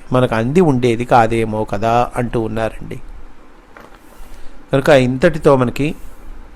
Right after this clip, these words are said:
భాగవతము రాసలీల అనేటువంటి అంశము కూడా పూర్తయిందండి.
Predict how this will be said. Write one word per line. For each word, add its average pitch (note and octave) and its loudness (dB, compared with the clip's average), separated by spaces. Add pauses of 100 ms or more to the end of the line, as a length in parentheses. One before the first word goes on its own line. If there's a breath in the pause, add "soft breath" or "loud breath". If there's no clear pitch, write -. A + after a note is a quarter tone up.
(140)
భాగవతము C#3 6
రాసలీల B2 2 (260)
అనేటువంటి A#2 -2 (960)
అంశము C3+ 2
కూడా B2+ 4 (760)
పూర్తయిందండి. B2 -2